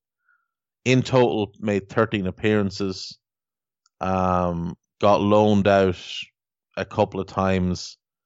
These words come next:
including to Boca Juniors, which was just all a bit strange, and then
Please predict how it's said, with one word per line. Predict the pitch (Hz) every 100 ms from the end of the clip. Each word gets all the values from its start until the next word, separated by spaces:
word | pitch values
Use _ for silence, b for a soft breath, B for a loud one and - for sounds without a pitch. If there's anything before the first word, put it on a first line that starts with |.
| _ _ _ _ -
including | 101 95 180 170 113
to | 110
Boca | 113 101 101
Juniors, | 104 98 92 87
which | 95 82
was | 87
just | 87 90 - _ _ _ _ _ _
all | - 101 95
a |
bit | 85 90
strange, | - - 98 92 87 85 - b b b b b -
and | 107 110 110
then | 113 110 104 101